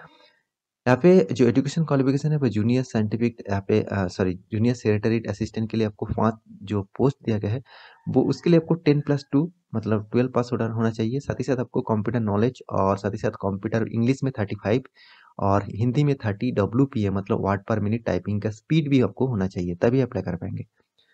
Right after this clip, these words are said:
जूनियर साइंटिफिक असिस्टेंट फाइनेंस डिपार्टमेंट में आपको टेन प्लस टू लेवल पास आउट होना है।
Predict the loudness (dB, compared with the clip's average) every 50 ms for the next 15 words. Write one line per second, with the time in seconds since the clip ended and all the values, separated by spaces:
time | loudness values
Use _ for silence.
0 | _ _ _ _ _ _ 0 2 4 6 4 4 4 2 2 2 0 0 0 0
1 | 0 0 0 -2 0 -2 -2 -2 -2 0 0 2 2 2 0 -2 -2 0 0 0
2 | 0 0 -2 -2 0 0 -2 -2 -2 _ -4 -4 -2 0 2 2 2 2 2 0
3 | -2 -2 -2 -2 -2 0 0 0 -2 -2 -2 -2 -2 0 0 0 0 0 0 0
4 | 0 -2 -4